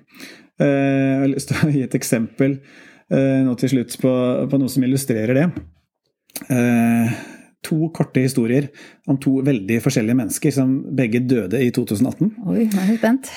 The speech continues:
Speaker 1: Eh, den første, eh, som døde var Ida Eide. Eh, mulig at mange gjenkjenner hvem det var. Hun, eh, var en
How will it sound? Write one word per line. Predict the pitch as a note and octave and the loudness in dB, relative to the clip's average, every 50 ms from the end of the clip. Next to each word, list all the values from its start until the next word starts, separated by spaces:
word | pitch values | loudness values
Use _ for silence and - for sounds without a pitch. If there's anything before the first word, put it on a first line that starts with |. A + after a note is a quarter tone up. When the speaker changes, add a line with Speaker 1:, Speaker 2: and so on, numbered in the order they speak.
| - - - | -16 -14 -6
Speaker 1:
Eh, | - G#3 D#3 D#3 D#3 D3+ | -2 0 0 2 2 0
den | D3 D#3 D3+ | 0 0 0
første, | - E3+ C#3+ - - C#3 D3+ F3 - - - _ _ _ _ _ _ _ _ _ _ _ - | 0 0 -2 0 0 0 0 0 -2 -6 -14 _ _ _ _ _ _ _ _ _ _ _ -4
eh, | - D3 D3 C#3+ D3 D3 D3 D3 D3 D3 C#3+ | 0 0 2 2 2 2 2 2 2 0 0
som | C3+ C3+ D3+ D#3 | 0 0 0 2
døde | C#3+ C3 A#2 A2 B2 C#3 C#3+ C3 | 2 2 2 2 2 0 0 0
var | B2+ B2 B2 C3 - - - _ | 0 0 0 0 0 -4 -6 _
Ida | - D3 C3 A2+ G#2+ G#2 A2 - - | -2 0 0 0 0 0 -2 0 0
Eide. | - B2+ A2 F#2 F#2 D3 G3 - - - - - - - - - - _ - | 0 0 2 2 2 2 0 0 -4 -10 -20 -20 -18 -16 -18 -18 -18 _ -14
Eh, | - - D3 | -8 -4 -2
mulig | C3+ B2+ B2+ B2+ A#2+ A2 A2 A2 | 0 0 0 -2 -2 -2 -4 -4
at | G#2+ - - B2+ A#2+ | -2 -2 0 0 0
mange | A#2+ A2+ G#2+ G#2+ A2 A2+ A#2+ - - _ _ | 0 0 -2 -2 -2 -4 -4 -6 -10 _ _
gjenkjenner | G3+ C#3+ A2+ G#2 G2+ F2+ - A#2+ A2+ A2 A#2 A#2 | -2 -2 0 0 -2 -2 0 0 0 2 2 0
hvem | A#2 A2+ A2 | 0 0 0
det | A2 G#2+ G2+ | 0 0 2
var. | A2 C3 D3+ | 2 2 4
Hun, | D3 C#3 C#3 C#3+ C#3 C#3+ C#3+ - - | 4 4 2 2 0 -2 -4 -6 -10
eh, | - - - D3 C3+ C3+ B2+ | -6 -2 0 2 2 2 2
var | B2+ A#2+ A#2+ B2+ | 0 0 2 2
en | B2 B2+ | 2 2